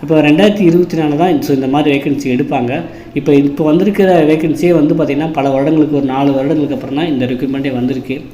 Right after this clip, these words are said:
So, அதனால வந்து இதுல தேர்ச்சி பெறாதவங்க மத்திய, மாநில கூட்டுறவு வங்கி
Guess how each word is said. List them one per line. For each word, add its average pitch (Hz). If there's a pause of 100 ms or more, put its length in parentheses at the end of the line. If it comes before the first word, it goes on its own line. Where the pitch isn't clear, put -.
(280)
So, -
அதனால 151
வந்து 180 (440)
இதுல 147
தேர்ச்சி 190
பெறாதவங்க 156 (520)
மத்திய, 190 (460)
மாநில 165
கூட்டுறவு 151
வங்கி 139